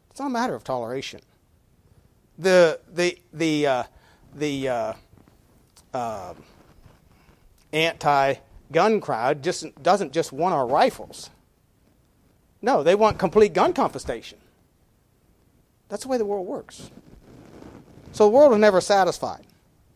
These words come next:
You know, businesses will push you to work the Lord's day. And if you cave, you'll be, you'll be working the Lord's day. See, wh-, when the world and the devil starts pushing at you and you move a little bit to appease them, they will only push harder.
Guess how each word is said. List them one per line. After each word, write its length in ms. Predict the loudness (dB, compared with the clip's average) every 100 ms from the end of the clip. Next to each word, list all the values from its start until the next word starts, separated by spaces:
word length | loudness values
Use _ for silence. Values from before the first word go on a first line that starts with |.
| _ _ _ _ _ _ _ _ _ 2
You 40 |
know, 80 | 4
businesses 680 | 6 6 6 2 2 2
will 120 | 2 2
push 280 | 2 2
you 260 | 0 0 0
to 80 | 0
work 200 | 0 0
the 80 | 0
Lord's 260 | -2 -4
day. 260 | -6 -10 -10 _ _ _ _ _ _ _ _ _ _ _ _ _ _ _ _ _ _ _ _ _ _ _ _ _
And 140 | -8 -8
if 120 | -8
you 80 | -2
cave, 440 | 0 2 0 -6 _ _ _ _
you'll 160 | -14 -6
be, 300 | -4 -4 -6
you'll 140 | -10 -8
be 80 |
working 260 | -8 -8 -8
the 80 | -8
Lord's 240 | -10 -12
day. 140 | -16 -18 _ _ _ _ _ _ _ _ _ _ _ _ _ _ _ _ _ _ _ _ _ _ _ _ _ _ _ _ _ _
See, 200 | -4 0
wh-, 180 | 2 4
when 160 | 4 4
the 80 |
world 400 | 4 6 8 8
and 120 | 4 4
the 60 |
devil 220 | 2 2
starts 300 | 0 2 0
pushing 380 | 2 2 2 0
at 100 | -2
you 240 | -2 0 2
and 100 | 2
you 120 | 4
move 180 | 6 6
a 40 |
little 200 | 6 6
bit 160 | 4 2
to 80 |
appease 320 | -2 0 -2 -2
them, 180 | -4
they 140 | 0 0
will 100 | 0
only 220 | 0 -2
push 220 | -2 -4
harder. 360 | 2 2 4